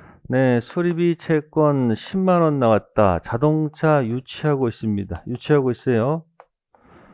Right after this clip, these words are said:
수리비 팔만 원 냈어요. 네, 그러면, 아, 카센터 주인은 계속 전부 유치할 수 있다는 거죠. 잔액이 남아있는 한 목적물 전부에 효력이 미치는 것이 뭐다? 불가분성.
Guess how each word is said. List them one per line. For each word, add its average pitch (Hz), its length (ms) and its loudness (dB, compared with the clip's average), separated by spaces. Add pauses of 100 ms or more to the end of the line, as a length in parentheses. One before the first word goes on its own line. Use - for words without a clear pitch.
(160)
수리비 170 640 -2
팔만 196 320 0
원 160 160 0
냈어요. 120 520 -2 (1200)
네, 98 300 0
그러면, 160 480 0 (560)
아, 85 240 -2 (100)
카센터 175 640 2
주인은 135 460 -2
계속 117 460 0
전부 123 600 -2
유치할 135 360 -4
수 - 100 -8
있다는 113 380 0
거죠. 95 340 -4 (1400)
잔액이 151 640 2
남아있는 131 720 2
한 120 320 0
목적물 151 640 0
전부에 131 380 0
효력이 131 300 0
미치는 117 400 -4
것이 113 200 -4
뭐다? 117 560 -2
불가분성. 127 720 -2